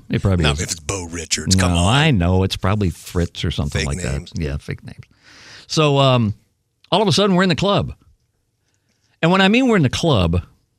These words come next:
Speaker 1: I hear the music. I see people. It's packed like you couldn't believe.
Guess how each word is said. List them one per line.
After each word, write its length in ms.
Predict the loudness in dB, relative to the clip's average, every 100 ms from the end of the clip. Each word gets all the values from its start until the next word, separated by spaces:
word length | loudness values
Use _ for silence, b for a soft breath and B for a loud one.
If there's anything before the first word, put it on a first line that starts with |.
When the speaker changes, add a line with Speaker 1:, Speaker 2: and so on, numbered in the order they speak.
| _ _ 0
Speaker 1:
I 100 | 2
hear 160 | 4
the 80 | 4
music. 380 | 4 4 2 -2 _ _ _ _ _ _
I 60 | -2
see 160 | 0 0
people. 440 | 0 0 0 -4 -6 _ _ _ _
It's 160 | -8 -8 -10 _ _
packed 460 | -4 -2 -2 -4 -14 _ _
like 200 | -2 -2 -2
you 200 | -2 -2 -6 -8
couldn't 280 | -4 -2
believe. 540 | 0 0 0 0 0